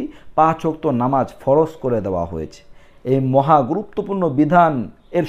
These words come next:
সূচনা হয় ওই শবে মেরাজের রাত্রি থেকেই। তার মানে এই রাতের গুরুত্ব অপরিসীম।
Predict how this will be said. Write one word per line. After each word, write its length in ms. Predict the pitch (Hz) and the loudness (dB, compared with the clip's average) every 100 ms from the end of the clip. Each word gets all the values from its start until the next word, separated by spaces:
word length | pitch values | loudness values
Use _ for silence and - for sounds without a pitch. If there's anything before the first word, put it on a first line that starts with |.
| - | -4
সূচনা 380 | 226 262 226 170 139 | -2 2 6 6 6
হয় 220 | 156 113 - - - 139 | 4 4 -4 -20 -6 -2
ওই 80 | 147 - | -2 4
শবে 260 | 180 185 175 | 4 4 2
মেরাজের 500 | 151 175 175 160 117 82 - | 4 4 4 2 0 -2 -2
রাত্রি 300 | 123 127 123 104 | -2 -2 -8 -8
থেকেই। 260 | 95 87 87 - | -10 -10 -8 2
তার 120 | 151 170 | 2 2
মানে 120 | 165 165 | -2 0
এই 60 | 185 | 0
রাতের 320 | 175 165 127 - - 135 | 0 0 0 -2 -10 0
গুরুত্ব 260 | 180 180 156 - 139 | 2 2 -4 0 -2
অপরিসীম। 540 | 135 117 95 - 87 | 0 -6 -6 -8 -12